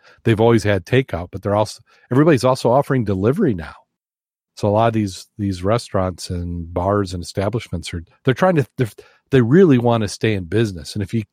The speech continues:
if you don't need the meal or the activity, how about buying a gift certificate? That puts cash in the bank, uh, and helps keep them afloat, because when this is over with, we want them to be there.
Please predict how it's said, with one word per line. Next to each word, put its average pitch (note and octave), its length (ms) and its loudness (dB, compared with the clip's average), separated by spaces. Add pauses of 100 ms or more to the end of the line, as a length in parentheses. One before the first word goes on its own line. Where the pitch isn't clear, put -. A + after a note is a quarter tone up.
if - 160 -14
you A#2 60 -8
don't C3+ 180 0
need A#2+ 220 0
the A2 80 -2
meal G#2+ 300 0
or G#2 480 0 (480)
the A#2+ 100 0
activity, B2+ 380 2
how B2+ 80 4
about D#3 180 0
buying D3 220 2
a A#2 40 -2
gift G2 280 -2
certificate? - 520 -14
That B2 180 0
puts - 180 -2
cash A#2+ 400 -2
in A2+ 60 -6
the G2 80 -2
bank, G#2 420 -4 (840)
uh, F#2+ 320 -4 (200)
and G#2+ 120 -2
helps A2 260 -2
keep - 180 -10
them G2 180 -6
afloat, A2+ 360 -2
because G2+ 260 -4
when A#2 100 2
this F3+ 120 2
is D3 140 0
over C#3+ 280 2
with, G2 100 -2
we A#2 80 2
want D3 200 0
them A#2 180 0
to G#2 60 -2
be A2 200 2
there. D#2+ 280 -8